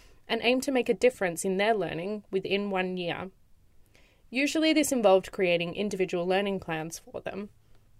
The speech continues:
Lorraine said that by having each teacher in the school create individualized learning plans for five students of their choice, the needs of the other students in their classrooms were addressed. So how do you go about meeting the learning needs of all the students in your classroom?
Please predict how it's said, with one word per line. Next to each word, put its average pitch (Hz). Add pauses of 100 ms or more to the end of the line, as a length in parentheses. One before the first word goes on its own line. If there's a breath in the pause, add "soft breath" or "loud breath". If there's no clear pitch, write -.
(120)
Lorraine 294
said 180
that -
by 240
having 320
each 320
teacher 196
in 202
the 254
school 233
create 202
individualized 262
learning 185
plans 180
for 196
five 233
students 185
of 175
their 175
choice, - (160)
the 240
needs 262
of 247
the 226
other 285
students 185
in 180
their 180
classrooms 175
were 180
addressed. - (540 soft breath)
So 311
how 330
do 392
you 269
go 269
about 208
meeting 190
the 180
learning 175
needs 175
of 175
all 165
the 165
students 190
in 185
your 185
classroom? -